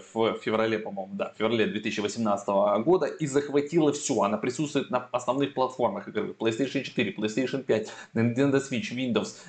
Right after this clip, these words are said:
Android, I O S, Xbox, Xbox Series X S. Ну, то есть, короче, они есть везде. Э, это просто какая-то штука. Ка-, я, я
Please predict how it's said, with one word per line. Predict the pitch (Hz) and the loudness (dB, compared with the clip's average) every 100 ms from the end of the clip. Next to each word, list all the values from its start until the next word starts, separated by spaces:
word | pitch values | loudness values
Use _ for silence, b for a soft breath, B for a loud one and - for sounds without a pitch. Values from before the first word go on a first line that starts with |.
| B | B
Android, | 123 131 117 110 | -2 0 0 0
I | 123 135 | 2 2
O | 120 | 2
S, | - | 0
Xbox, | 120 120 127 113 110 | -4 2 2 2 -2
Xbox | 113 127 135 | -2 -2 -2
Series | - 135 135 127 - | 0 2 2 0 -2
X | 139 - - | -4 -4 -2
S. | 123 - - | 0 0 -4
Ну, | 127 | -4
то | 147 | 0
есть, | 127 | 0
короче, | - 135 123 - - | 2 2 2 0 -2
они | 127 143 | -2 -2
есть | 135 123 - | -2 -4 -2
везде. | 120 123 117 147 156 B B B | -4 -4 0 2 2 B B B
Э, | 104 107 104 117 | 0 2 2 0
это | 131 113 | -2 -2
просто | 139 139 - | 4 2 2
какая-то | 110 107 117 101 107 | -4 -2 0 0 -2
штука. | - 147 139 117 | -6 -6 0 0
Ка-, | 110 110 92 107 | 2 2 4 4
я, | 113 117 | 4 4
я | 120 143 127 | 4 0 0